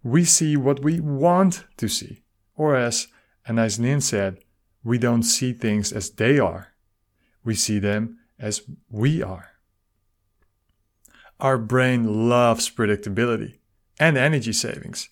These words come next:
That's why it's so hard to change our thinking patterns. In a crisis, it is critical to know the selective choices your brain makes and how that affects your perception of the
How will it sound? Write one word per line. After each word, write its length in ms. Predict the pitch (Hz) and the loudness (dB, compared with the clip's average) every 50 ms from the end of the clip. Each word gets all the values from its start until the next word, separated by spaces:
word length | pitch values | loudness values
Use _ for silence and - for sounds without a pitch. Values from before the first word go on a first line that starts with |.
| _ _ _ _ _ _ _ _ _ | _ _ _ _ _ _ _ _ _
That's 360 | 123 110 131 151 151 - - | 0 2 2 2 2 2 -2
why 220 | 123 113 107 110 113 | 0 0 2 2 0
it's 120 | 113 - | 0 0
so 280 | - - 156 180 175 120 | 2 2 2 2 2 2
hard 300 | 98 113 117 110 113 117 | 2 2 2 2 2 0
to 100 | - 104 | -4 -6
change 400 | - - - 135 131 123 117 117 | -6 -4 -2 0 0 0 0 0
our 80 | 110 98 | -2 -4
thinking 380 | - - 135 147 139 - - _ | -2 -2 -2 -2 -2 -8 -14 _
patterns. 400 | - 95 - - 110 - - - _ _ _ _ _ _ _ _ _ _ _ _ _ _ _ _ _ _ _ _ _ _ _ _ _ _ _ _ _ _ _ _ _ _ _ _ _ _ | -14 -12 -12 -14 -16 -18 -20 -20 _ _ _ _ _ _ _ _ _ _ _ _ _ _ _ _ _ _ _ _ _ _ _ _ _ _ _ _ _ _ _ _ _ _ _ _ _ _
In 100 | 147 151 | 0 0
a 80 | 160 147 | 0 0
crisis, 800 | - - 165 160 180 185 180 - - 123 98 - - - - - _ _ _ _ _ _ _ _ _ _ _ _ | 0 4 6 8 8 8 6 4 0 -4 -6 -6 -10 -12 -14 -18 _ _ _ _ _ _ _ _ _ _ _ _
it 120 | 143 135 | -2 -2
is 280 | 139 143 - - - _ _ _ | 0 -2 -2 -6 -8 _ _ _
critical 800 | - - - 175 175 185 185 160 139 - - 127 - - - - _ _ - | -18 -6 0 2 4 4 4 4 2 -2 -2 -8 -8 -8 -14 -18 _ _ -6
to 140 | - 139 | -2 -2
know 460 | 127 131 131 131 135 135 139 139 139 139 | 0 0 2 2 4 6 6 6 6 4
the 220 | 127 143 - - | 4 0 -4 -4
selective 640 | - - 113 107 117 127 135 131 - - 131 - - | -4 -4 -2 0 2 2 0 0 -2 -6 -8 -8 -10
choices 560 | - - 139 120 120 117 120 - 117 104 - - _ _ _ _ _ | -4 0 2 2 2 2 0 -4 -6 -8 -10 -14 _ _ _ _ _
your 280 | - 123 120 123 127 127 | -2 0 2 2 2 0
brain 420 | 110 - 110 104 101 104 107 107 | -2 -2 -2 -2 0 0 0 0
makes 400 | 113 131 151 139 127 - - - - _ _ _ _ _ | 0 0 0 0 -4 -6 -10 -12 -14 _ _ _ _ _
and 120 | - 131 117 | -8 -6 -4
how 180 | 110 135 151 | -2 -2 0
that 160 | 160 170 160 156 | 0 0 0 0
affects 500 | 135 139 - - 156 151 - - - - | -2 -4 -4 -2 -2 -2 -2 -2 -4 -2
your 140 | 139 127 | -2 -2
perception 580 | 120 - 139 - - 143 139 139 - - 160 147 | -2 -2 -2 -2 0 2 0 0 -2 -4 -4 -4
of 140 | 139 131 127 | -6 -2 0
the 160 | 143 135 117 | 0 0 2